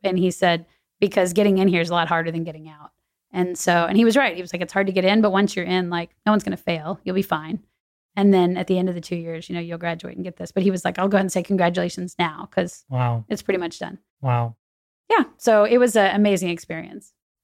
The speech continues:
Speaker 2: I have had the privilege of interviewing a few C M O club members.
Speaker 1: Okay.
Speaker 2: Um, less than ten. And they are a brilliant group of marketers. And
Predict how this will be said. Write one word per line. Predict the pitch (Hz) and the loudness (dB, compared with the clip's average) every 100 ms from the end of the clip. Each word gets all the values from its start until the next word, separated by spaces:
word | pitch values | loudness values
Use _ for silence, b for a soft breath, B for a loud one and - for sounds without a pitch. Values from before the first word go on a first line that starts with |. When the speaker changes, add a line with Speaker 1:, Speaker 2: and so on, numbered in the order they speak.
| _ 151 | _ -2
Speaker 2:
I | 147 | 0
have | - 160 185 185 | 0 -2 -2 -2
had | 175 165 | -2 -2
the | 151 | -2
privilege | - 175 143 135 127 | 0 0 2 0 2
of | 135 | 2
interviewing | 139 135 135 127 | 2 4 4 4
a | |
few | 127 - 135 123 | 0 -2 0 0
C | 123 139 | 0 0
M | 131 | 2
O | 127 | 0
club | 120 131 | 2 0
members. | 131 123 127 160 - | 2 0 -2 -6 -4
Speaker 1:
Okay. | 208 202 330 - _ _ 147 | -2 0 -2 -6 _ _ -6
Speaker 2:
Um, | 135 131 | -4 -2
less | 135 139 | -2 -2
than | - 170 | -2 -4
ten. | - 127 127 185 _ _ _ _ _ - | -2 -6 -6 -10 _ _ _ _ _ -4
And | 151 147 139 139 - | 0 2 2 0 -2
they | 143 175 | 0 2
are | 170 151 | 2 2
a | 143 139 _ _ _ | 0 -4 _ _ _
brilliant | - 143 151 135 127 143 | -2 2 4 2 0 0
group | 127 127 | -2 -2
of | 143 | -2
marketers. | 131 131 165 143 160 - _ _ _ _ _ _ | 0 0 -2 -8 -12 -20 _ _ _ _ _ _
And | 190 151 127 175 | 2 2 0 -4